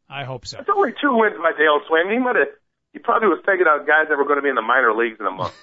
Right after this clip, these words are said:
Speaker 1: <laughs> Hey, real quick, the, uh, Chicago White Sox, uh, quick note on them, and it's really via the Florida Marlins, because on the front page of the sports page today, Mark Buehrle in a Florida Marlin uniform, and it almost didn't enter my mindset. I had to be reminded,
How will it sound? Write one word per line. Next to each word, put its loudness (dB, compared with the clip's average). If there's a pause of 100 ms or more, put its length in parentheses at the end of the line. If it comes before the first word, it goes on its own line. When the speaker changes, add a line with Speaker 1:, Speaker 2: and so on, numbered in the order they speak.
(260)
Speaker 1:
<laughs> -10 (960)
Hey, 0
real 4
quick, -2
the, 0
uh, 4
Chicago -2
White -2
Sox, -4
uh, -4
quick -8
note -2
on -4
them, -4
and -6
it's -10 (640)
really 0
via -2
the -4
Florida -2
Marlins, -4
because -8
on -8
the -10
front -6
page -6
of -14
the -10
sports -8
page -10
today, -8
Mark -6
Buehrle -2 (800)
in -4
a -2
Florida 2
Marlin 2
uniform, -2
and -4
it -6
almost -4
didn't -6
enter -6
my 0
mindset. -2
I -6
had -6
to -10
be -2
reminded, -6